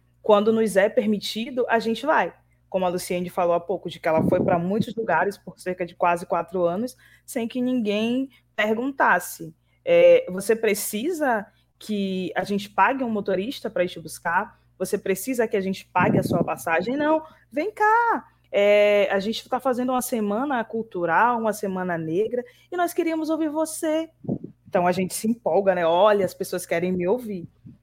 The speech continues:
Só que hoje em dia a gente sabe onde é o nosso lugar. A gente já, já chegou em lugares em, em, em que nunca, né, é, almejavam que nós estaríamos. Então, nós sabemos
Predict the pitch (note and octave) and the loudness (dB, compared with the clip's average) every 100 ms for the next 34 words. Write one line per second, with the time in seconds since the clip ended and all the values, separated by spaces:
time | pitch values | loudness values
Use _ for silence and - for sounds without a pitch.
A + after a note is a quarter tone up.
0 | _ - - G#3 F3+ F#3+ A3 G#3+ A3+ A3+ | _ -10 -4 0 0 2 2 4 2 -2
1 | F3+ F3+ A3 A#3 A3 A3 - G3+ G#3+ G#3+ | -2 -2 0 0 -2 -4 -2 0 0 0
2 | G#3+ F#3 F3+ F3 E3 - F3 E3 D#3 D3+ | -2 -2 -2 -2 -6 -8 -6 -4 -4 -8
3 | - D3+ D#3 F3 F3+ F3 - G#3 G3 - | -6 -4 -2 -4 -4 -6 -6 -6 -6 -8
4 | F3 F3+ F3 - F3+ E3+ G#3 F3+ F3+ F#3+ | 0 2 2 -2 -6 -2 -2 0 -2 -2
5 | F#3+ F#3 F3 E3+ F3+ G3+ - - _ - | -2 -2 0 2 0 -2 -10 -16 _ -10
6 | F#3 F#3 - F3+ F3+ - F3+ E3+ G3+ F3+ | -6 -4 -4 -4 -4 -4 -6 -4 -4 -2
7 | A3 C4+ C#4 F#3+ F3 F3 A#3+ - - - | -2 0 0 2 2 0 -2 -8 -20 -14
8 | - D#3+ D#3+ D#3 D#3 D#3 - F#3+ G3 G3 | -2 2 2 2 2 0 2 4 4 2
9 | F#3 F#3 E3 D#3+ E3 E3+ E3 E3 - F3+ | 2 0 0 -2 -6 -4 -4 -4 -2 -2
10 | F3 D3+ D3+ D#3 _ _ _ F3+ E3 F3 | -2 -6 -10 -16 _ _ _ -8 0 0
11 | F3 F3 - _ - F3+ F#3+ G3 G3+ F#3 | 0 -4 -8 _ -4 4 4 4 0 0
12 | E3+ G#3+ G4+ - - | -2 0 -2 -6 -16